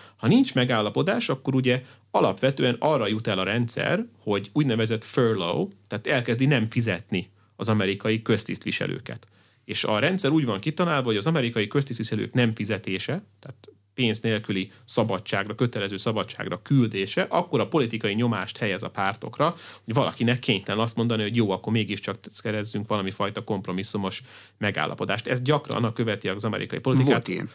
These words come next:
Speaker 1: Hallja,
Speaker 2: Többször
Speaker 1: hogy
Speaker 2: is.
Speaker 1: és ez itthon ez egy értelmezhetetlen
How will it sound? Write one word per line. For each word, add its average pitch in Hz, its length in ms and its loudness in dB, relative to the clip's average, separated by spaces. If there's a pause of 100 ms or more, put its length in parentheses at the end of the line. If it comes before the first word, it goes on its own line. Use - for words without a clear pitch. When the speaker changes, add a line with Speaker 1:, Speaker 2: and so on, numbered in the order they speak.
(120)
Speaker 1:
Hallja, 107 280 4
Speaker 2:
Többször 107 200 4
Speaker 1:
hogy 92 100 -2
Speaker 2:
is. - 200 -10 (240)
Speaker 1:
és - 140 -2
ez 139 140 0
itthon 151 320 0
ez 135 120 2
egy 127 100 0
értelmezhetetlen 98 1120 -4